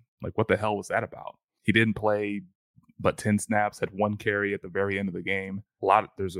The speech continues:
some speculation that it was a headache. He wasn't feeling great the night before, and the Falcons failed to divulge that to the injury report, which, you know, they're, they're currently being investigated by the N F L as to why they didn't, why,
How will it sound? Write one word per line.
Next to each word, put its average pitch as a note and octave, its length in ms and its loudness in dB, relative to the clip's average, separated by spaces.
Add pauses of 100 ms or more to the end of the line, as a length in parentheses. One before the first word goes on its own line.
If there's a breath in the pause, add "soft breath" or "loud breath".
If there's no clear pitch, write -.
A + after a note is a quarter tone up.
some F#2+ 140 -4
speculation G2+ 580 0
that G2 120 0
it F#2 40 0
was E2 80 -4
a D2+ 80 -8
headache. G#2+ 560 -4
He - 60 -2
wasn't G#2+ 280 2
feeling G#2+ 320 0
great G#2 380 0 (220)
the E2+ 60 -10
night G2+ 200 0
before, G#2 720 0 (360)
and F#2+ 540 -6 (300)
the G2 60 4
Falcons G#2+ 640 0
failed G#2 260 4
to G#2+ 80 -2
divulge G2 480 0
that F#2 300 -4 (540)
to G#2+ 100 4
the G2 120 4
injury G2 240 0
report, D#2 360 -4 (1000)
which, - 260 0
you G2 60 -2
know, F#2+ 100 0
they're, G2+ 380 0
they're F#2 140 -8
currently G2+ 260 -2
being G2 160 -4
investigated F#2 540 -2
by F2 100 0
the F2+ 100 -4
N F2+ 80 -2
F F#2 140 -4
L E2+ 300 0 (200)
as F#2+ 140 -6
to - 60 -4
why F2+ 180 4
they F2+ 100 0
didn't, F2+ 300 -6 (640)
why, G2 240 6